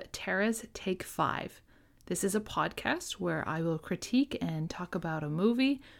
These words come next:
both new and old, that I've recently seen for, <laughs> you guessed it, five minutes.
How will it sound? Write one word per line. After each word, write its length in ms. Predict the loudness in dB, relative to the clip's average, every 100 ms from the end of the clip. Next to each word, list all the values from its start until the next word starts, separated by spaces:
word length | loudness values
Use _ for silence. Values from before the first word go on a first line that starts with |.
| -20 -10
both 320 | -6 -6 -6
new 340 | -2 2 2 2
and 180 | -2 -2
old, 260 | 0 0
that 140 | 2 0
I've 160 | 0
recently 480 | -2 -2 -4 -4 -4
seen 420 | -4 -2 -2 -2 -6
for, 480 | -12 -14 -8 -4 -4
<laughs> 60 | -4
you 200 | 0 0 0
guessed 340 | -2 -2 0
it, 200 | 0 0
five 380 | 0 2 2 2
minutes. 440 | -2 -2 -4 -10